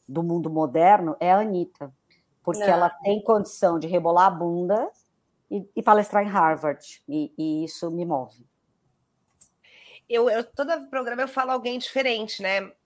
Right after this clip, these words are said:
Speaker 3: Já, já foi a Angela Merkel, eu não lembro quem foi da outra vez, porque naquele momento me marcou, né? E me marcou a Fernanda Montenegro, porque eu vi um filme ontem com ela, mais um, né? E ela não
Speaker 2: Uhum.
Speaker 3: é só uma artista, né? É uma pessoa que conservou a lucidez,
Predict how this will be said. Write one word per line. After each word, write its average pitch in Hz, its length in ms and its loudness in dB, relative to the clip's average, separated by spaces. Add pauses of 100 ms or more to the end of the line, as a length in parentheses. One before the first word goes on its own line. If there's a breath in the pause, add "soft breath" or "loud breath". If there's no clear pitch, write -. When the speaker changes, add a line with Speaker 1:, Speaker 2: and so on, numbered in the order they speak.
(120)
Speaker 3:
Já, 220 220 0
já 208 200 0
foi 226 220 -6
a 226 40 -2
Angela 208 260 -2
Merkel, 196 420 0
eu 190 40 -6
não 190 80 -6
lembro 202 200 -6
quem 202 120 -6
foi 196 140 -6
da 190 100 -2
outra 190 180 -4
vez, 185 160 -4
porque - 80 -10
naquele 202 300 2
momento 208 480 0
me 208 100 -4
marcou, 202 560 0
né? 151 280 -4 (600 loud breath)
E 233 200 -4
me 240 120 0
marcou 240 400 4
a 247 80 6
Fernanda 240 320 -2
Montenegro, 208 800 -2
porque - 380 -10
eu 202 120 0
vi 190 120 -8
um 202 80 -6
filme 196 380 -8
ontem 180 340 -4
com 160 200 -4
ela, 165 440 0 (720)
mais 151 400 2
um, 175 200 -10
né? 160 240 -2 (500 loud breath)
E 214 120 2
ela 233 160 8
não 254 100 2
Speaker 2:
Uhum. 254 40 2
Speaker 3:
é 277 100 2
só 254 180 -2
uma 226 140 0
artista, 190 720 -4
né? 175 260 0
É 196 100 2
uma 220 140 6
pessoa 233 260 -2
que 233 60 -16
conservou 226 520 -2
a 240 60 4
lucidez, 220 1040 -6